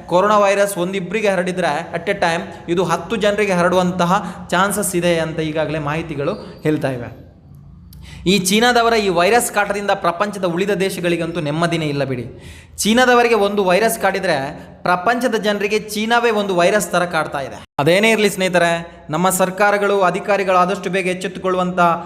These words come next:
ಅವಶ್ಯಕತೆ ಇದೆ. ಅದರ ಜೊತೆ ಕೊರೋನಾ ವೈರಸ್ ನಮಗೆ ಬಹಳಷ್ಟು ಕಲಿಸಿದೆ. ಕೊರೋನಾ ವೈರಸ್ನ ಲಾಕ್‌ಡೌನ್, ಕೊರೋನಾ ವೈರಸ್ನ ಸೀಲ್ ಡೌನ್, ಕೊರೋನಾ ವೈರಸ್ನ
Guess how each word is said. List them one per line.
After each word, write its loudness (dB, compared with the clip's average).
ಅವಶ್ಯಕತೆ 0
ಇದೆ. -2
ಅದರ 0
ಜೊತೆ 2
ಕೊರೋನಾ 4
ವೈರಸ್ 2
ನಮಗೆ -2
ಬಹಳಷ್ಟು -2
ಕಲಿಸಿದೆ. -6
ಕೊರೋನಾ 4
ವೈರಸ್ನ 2
ಲಾಕ್‌ಡೌನ್, 0
ಕೊರೋನಾ 2
ವೈರಸ್ನ 2
ಸೀಲ್ -2
ಡೌನ್, 2
ಕೊರೋನಾ 0
ವೈರಸ್ನ 0